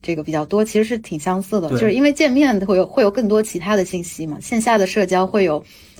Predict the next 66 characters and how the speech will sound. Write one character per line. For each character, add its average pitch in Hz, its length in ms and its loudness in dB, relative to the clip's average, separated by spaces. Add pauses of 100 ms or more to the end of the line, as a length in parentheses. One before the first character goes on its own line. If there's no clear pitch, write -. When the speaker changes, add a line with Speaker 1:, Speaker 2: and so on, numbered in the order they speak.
Speaker 1:
人 175 240 -2
的 196 160 4
这 190 160 0
个 160 280 -2
图 - 160 -14
像 233 200 2
的 175 60 -2
信 175 180 -6
息， 165 260 -6
然 160 220 -6
后， 165 260 -6 (440)
呃， 180 180 0
声 220 160 2
音 233 160 4
信 226 200 2
息， 185 340 0
甚 208 180 -2
至 175 400 0
有 165 80 -8
化 226 160 0
学 202 160 -2
的 170 120 -2
信 185 180 -6
息， 180 260 -8
然 165 120 -6
后 170 40 -6
你 180 120 -4
可 202 120 -2
以 196 40 2
看 208 120 -2
到 196 140 0
这 190 120 -2
个 180 60 2
人 165 80 -2
的 175 80 -6
动 196 220 0
作、 185 160 0
神 147 240 -4
态、 160 240 -8
气 190 260 -2
质， 151 220 -8
有 147 120 -4
很 170 140 -4
多 147 160 -4
跟 185 160 -4
线 190 140 -4
上 185 140 -2
不 196 120 -4
一 185 60 0
样 196 160 -2
的 160 80 -4
地 139 160 -6
方。 120 180 -14 (360)
但 311 120 4
我 233 120 4
觉 180 120 0
得 190 80 4
未 262 160 4
来 165 280 0
技 240 260 0
术 214 180 2
是 185 160 -4
不 190 80 -4
是 170 40 -4
可 185 160 -4
以 180 160 -4